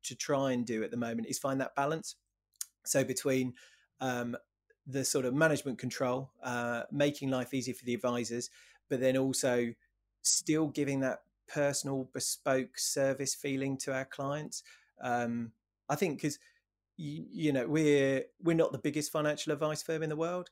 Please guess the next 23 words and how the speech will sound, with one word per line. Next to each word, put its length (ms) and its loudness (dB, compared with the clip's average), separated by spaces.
Um, 380 -2
you 120 -4
know, 100 2
we 100 0
don't 220 2
sit 180 -2
there 140 0
next 360 -4
to 300 -2
high 240 -2
street 400 -2
giants 480 -2
like, 180 -4
um, 220 -10
Barclays 580 0
and, 320 -2
and 160 -2
the, 160 -2
the 120 2
main 380 2
high 180 0
street 280 -6
banks. 520 -2